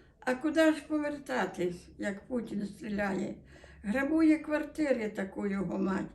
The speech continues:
забирає техніку, ванни, унітази і ще і земний ламінат. І Путін гарчить, мов скажений собака,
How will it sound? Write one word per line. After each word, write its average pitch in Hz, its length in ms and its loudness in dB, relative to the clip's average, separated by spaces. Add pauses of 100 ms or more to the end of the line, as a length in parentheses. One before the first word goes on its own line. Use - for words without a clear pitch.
(480)
забирає 285 680 2
техніку, 202 1080 -2
ванни, 220 520 0
унітази 214 920 -2 (380)
і 190 120 0
ще 277 440 0
і 214 140 0
земний 208 480 0
ламінат. 185 840 0 (800)
І 220 120 0
Путін 262 560 2
гарчить, 262 560 0
мов 254 260 2
скажений 254 720 0
собака, 226 800 -4